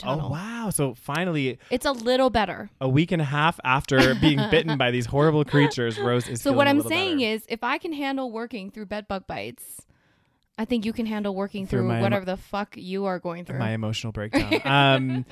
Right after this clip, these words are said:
Speaker 1: but, uh, oh, yeah. What was I gonna say? Oh, yeah. Another thing that happened
Speaker 2: What happened?
Speaker 1: is today.
Speaker 2: I'm extra hyper today. I don't
Speaker 1: You
Speaker 2: know
Speaker 1: are.
Speaker 2: why.
Speaker 1: You're, like, all, all over the place.
Speaker 2: I'll
Speaker 1: Um,
Speaker 2: be crazy.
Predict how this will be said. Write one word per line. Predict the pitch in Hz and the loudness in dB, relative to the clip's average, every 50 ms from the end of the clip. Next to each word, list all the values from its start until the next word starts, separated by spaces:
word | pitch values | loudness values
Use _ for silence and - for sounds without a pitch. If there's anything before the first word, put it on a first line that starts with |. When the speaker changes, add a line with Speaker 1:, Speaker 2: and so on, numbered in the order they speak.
| - 339 - - - - - _ _ - - | -14 -20 -20 -20 -20 -20 -20 _ _ -4 0
Speaker 1:
but, | 143 139 139 - - - - | 0 0 0 0 -2 -2 0
uh, | 156 139 139 139 135 135 135 131 123 - - - | 2 2 2 2 2 2 2 0 -2 -4 -8 -8
oh, | 127 143 151 | -4 -2 0
yeah. | 143 151 160 156 | 0 0 0 0
What | 139 135 143 | 0 0 2
was | 160 170 | 2 2
I | |
gonna | 160 160 151 | 0 0 0
say? | 151 147 131 | -2 0 2
Oh, | 139 147 | 4 4
yeah. | 156 156 147 147 135 - - | 4 4 4 2 -2 -2 -2
Another | 127 143 147 160 196 220 | 0 2 4 4 2 2
thing | 208 - 147 127 | 0 -2 -4 -6
that | 120 117 | -4 -6
happened | 117 113 107 - 104 98 107 123 151 190 - - _ | -6 -6 -8 -8 -8 -10 -8 -8 -10 -10 -10 -14 _
Speaker 2:
What | - 339 392 381 | -12 -10 -10 -6
happened? | 320 294 294 349 _ - - - - _ _ - - _ _ - - - | -6 -6 -6 -6 _ -14 -18 -18 -18 _ _ -20 -20 _ _ -20 -16 -10
Speaker 1:
is | 139 127 123 120 120 | -8 -6 -6 -6 -8
today. | - - 143 123 160 185 214 214 156 117 110 117 156 202 - - - - | -8 -10 -8 -6 -4 -2 -2 -2 -2 -4 -4 -6 -8 -8 -10 -12 -14 -6
Speaker 2:
I'm | - 269 285 - | -4 -4 -2 -2
extra | - - - - - 494 494 | -2 -4 -4 -4 -4 -2 0
hyper | 403 277 269 - 320 - | 0 0 0 -2 -4 -8
today. | - 254 214 190 | -6 -6 -6 -4
I | 190 202 | -4 -4
don't | 240 277 | -4 -4
Speaker 1:
You | - | -4
Speaker 2:
know | 135 | -2
Speaker 1:
are. | 139 | -2
Speaker 2:
why. | - - 240 | 0 0 0
Speaker 1:
You're, | - 135 | 0 0
like, | 139 165 170 - 127 | 0 -2 -2 -2 -2
all, | 123 127 131 135 135 131 123 - - | -2 0 0 0 -2 -2 -6 -8 -8
all | 123 117 123 131 123 | -6 -4 -2 -2 -4
over | 117 117 110 117 | -6 -8 -8 -10
the | 107 104 | -12 -12
place. | 104 110 101 98 101 101 - - - | -12 -12 -10 -10 -10 -10 -12 -10 -4
Speaker 2:
I'll | 208 240 277 262 254 | -2 -2 0 0 -2
Speaker 1:
Um, | - | -4
Speaker 2:
be | 135 262 | -2 -2
crazy. | 269 269 269 240 - - 262 - | 0 0 -2 -4 -8 -12 -18 -20